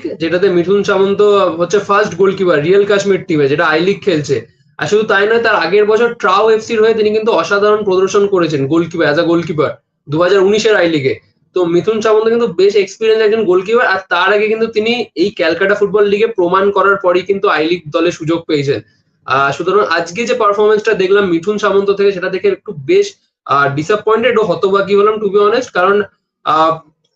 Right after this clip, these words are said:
দ্বিতীয় যে গোলটা খেয়েছে তিনি কিন্তু সেটা কিন্তু গোলকিপার একটা ইজি গ্র্যাব ছিল, to be honest। মানে, আহ, আজকে যদিও বৃষ্টি পড়ছিল হালকা, but বর্ষার মাঠে এটাকে একদমই বলা চলে না, কারণ মাঠের কোনো অংশে সেরকম কাদা দেখা যাচ্ছিল না, কোনো স্লিপারি কিছুই ছিল না।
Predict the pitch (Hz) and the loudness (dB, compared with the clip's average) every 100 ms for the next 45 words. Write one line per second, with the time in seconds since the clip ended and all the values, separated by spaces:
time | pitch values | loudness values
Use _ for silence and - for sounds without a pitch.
0 | - 170 214 262 254 240 226 233 226 240 | -8 -4 0 0 2 2 2 0 0 0
1 | 254 226 226 233 220 208 202 220 233 196 | 0 0 -2 -2 0 0 0 0 0 0
2 | 175 185 202 220 220 214 175 175 226 175 | 0 0 0 0 2 2 0 -2 -2 0
3 | 190 196 196 208 214 208 175 165 185 202 | 0 -2 -2 -2 0 -2 -2 0 0 0
4 | 220 170 170 190 185 - _ _ _ 143 | -2 -2 0 0 -2 -6 _ _ _ -2
5 | 160 160 - 170 175 262 190 147 151 147 | 0 -2 -2 -4 0 -2 -2 -6 -6 -2
6 | 175 202 254 165 156 180 - 254 214 214 | -2 0 -2 -2 -6 -6 -8 -6 0 0
7 | 214 247 233 226 226 262 208 208 156 165 | 0 -2 0 0 0 0 0 -2 -2 -2
8 | 170 226 226 226 233 226 233 165 185 220 | 0 -2 0 0 0 0 0 0 0 0
9 | 196 202 214 220 233 233 208 208 - - | 2 2 2 2 2 2 0 -2 -8 -8
10 | 160 220 208 202 196 202 214 220 208 214 | -6 -2 0 2 2 4 2 0 0 0
11 | 214 175 196 202 202 208 202 202 220 185 | 0 0 0 0 2 0 0 0 0 0
12 | 202 196 180 170 202 208 185 - 208 180 | 0 -2 -6 0 0 0 -4 -4 -2 0
13 | 156 | 0